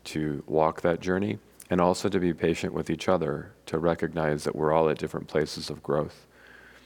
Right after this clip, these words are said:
Um, because, you know, I, and I can see that this is, I mean, this is what the New Testament is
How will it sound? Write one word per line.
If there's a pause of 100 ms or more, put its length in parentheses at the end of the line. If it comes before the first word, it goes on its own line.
(600)
Um, (760)
because,
you
know,
I,
and
I
can
see
that (1120)
this
is, (880)
I
mean,
this
is (1400)
what
the
New
Testament
is